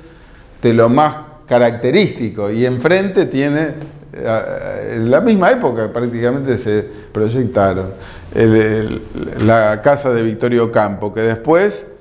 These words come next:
ustedes saben que fue la casa de un, dos famosos modelos de los años sesenta, eh, y, y también la alquiló el actual presidente de la Nación esta casa,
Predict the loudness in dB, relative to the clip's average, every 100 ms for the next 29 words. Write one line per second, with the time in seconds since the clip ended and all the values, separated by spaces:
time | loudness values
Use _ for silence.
0 | -20 -20 -12 -8 2 4 4 2 2 0
1 | 0 2 2 2 -2 -2 -2 -2 -4 -2
2 | -2 0 0 0 0 0 2 2 2 4
3 | 2 2 0 -4 -4 -4 -2 -2 0 -2
4 | -4 -2 0 0 -2 -4 -6 -8 -16 -20
5 | -20 -20 -20 -20 -20 -4 2 4 4 4
6 | 2 0 2 2 4 2 2 4 4 4
7 | 2 4 2 0 0 4 6 6 4 0
8 | 0 -2 0 0 0 -4 -2 -2 0 -2
9 | -2 0 0 0 -2 -4 -4 -4 -4 -8